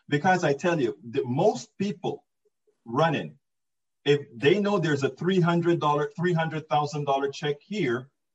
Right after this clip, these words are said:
for simply keeping your mouth shut, they may take it. And at that point, uh, and, and forgive the word, but I think it, it, it is the best that we use it appropriately.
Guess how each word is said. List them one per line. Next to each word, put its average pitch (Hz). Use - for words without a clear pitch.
for 208
simply 330
keeping 247
your 190
mouth 165
shut, -
they 123
may 117
take 113
it. -
And 127
at 113
that 143
point, 135
uh, 110
and, 113
and 123
forgive 143
the 131
word, 135
but 123
I 113
think 151
it, -
it, 120
it 123
is 120
the 117
best 147
that 113
we 113
use 120
it 117
appropriately. 107